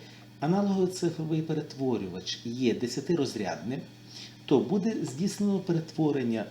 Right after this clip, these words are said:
напруги на піні від нуля до п'яти вольт у значення від нуля до тисячу двадцять три. Тобто маємо тисячу двадцять чотири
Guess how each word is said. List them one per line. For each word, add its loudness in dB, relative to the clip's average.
напруги 0
на 4
піні -2
від 0
нуля 0
до 0
п'яти -4
вольт -2
у 8
значення 0
від 2
нуля 2
до 0
тисячу 0
двадцять -6
три. -10
Тобто -2
маємо -2
тисячу 0
двадцять -6
чотири -2